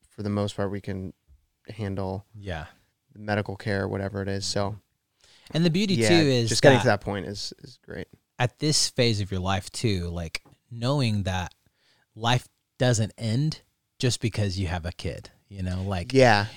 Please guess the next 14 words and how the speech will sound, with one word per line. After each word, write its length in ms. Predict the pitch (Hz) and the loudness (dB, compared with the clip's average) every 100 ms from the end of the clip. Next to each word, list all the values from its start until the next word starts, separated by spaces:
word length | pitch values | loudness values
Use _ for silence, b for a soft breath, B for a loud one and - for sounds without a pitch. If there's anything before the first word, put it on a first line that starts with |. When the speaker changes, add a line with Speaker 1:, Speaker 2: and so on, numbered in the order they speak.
| - | -6
Speaker 2:
you 100 | 123 | 6
Speaker 1:
that's, 260 | 143 151 | 8 10
like, 140 | 185 151 | 10 10
a 60 | |
weird 560 | 120 110 120 117 113 104 | 6 6 4 8 6 6
Speaker 2:
bringing, 580 | 131 165 196 190 156 285 | 6 6 8 8 6 4
Speaker 1:
<laughs> 180 | 285 269 | 2 2
Speaker 2:
bringing 360 | 190 202 165 | 4 6 6
your 100 | 131 | 6
child 560 | 117 - 147 143 107 107 | 4 6 6 6 4 2
Speaker 1:
balance. 160 | 113 113 | 4 6
Speaker 2:
along 400 | 131 123 110 120 | 6 6 2 2
with 260 | 240 - | 4 2
you, 300 | 110 85 65 | -2 -4 -6